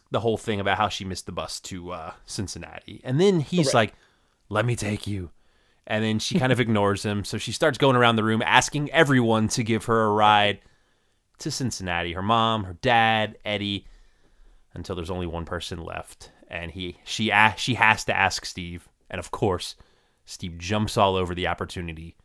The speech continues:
Speaker 1: to ride in the car with her all the way to Cincinnati.
Speaker 2: He's on it. He is re-, I mean, he, and he was, like, begging her the whole time while she is just ignoring him.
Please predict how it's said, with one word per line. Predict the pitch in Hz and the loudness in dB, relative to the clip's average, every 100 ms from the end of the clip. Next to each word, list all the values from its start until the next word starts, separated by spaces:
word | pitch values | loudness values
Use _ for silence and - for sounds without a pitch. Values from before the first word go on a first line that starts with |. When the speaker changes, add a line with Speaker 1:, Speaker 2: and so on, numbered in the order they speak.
| _ _ | _ _
Speaker 1:
to | - | -6
ride | 85 98 110 | 2 4 4
in | |
the | 101 | 0
car | - 95 87 | -2 -2 -2
with | 82 | -2
her | 85 82 - _ | -8 -10 -14 _
all | 95 | -6
the | 87 | -6
way | 80 | -8
to | 78 | -12
Cincinnati. | - - - - - - _ - _ | -16 -16 -18 -20 -20 -20 _ -20 _
Speaker 2:
He's | 160 190 151 - _ _ _ | 4 4 4 -10 _ _ _
on | 160 147 131 | 0 2 2
it. | 117 | 2
He | 147 | 4
is | 160 | 6
re-, | 135 139 | 6 4
I | 160 | 6
mean, | 180 | 6
he, | 262 | 8
and | 202 | 8
he | 269 | 8
was, | 214 | 6
like, | 170 139 | 4 0
begging | 143 156 147 | 2 2 4
her | 143 | 2
the | 127 | 2
whole | 127 | 0
time | 123 131 123 123 | -2 -2 -4 -4
while | 120 | -6
she | 127 | -2
is | 127 117 | -2 -2
just | 120 | -6
ignoring | 135 127 123 123 127 123 120 | -6 -6 -6 -2 -2 -2 -4
him. | 117 117 147 151 | -8 -10 -8 -10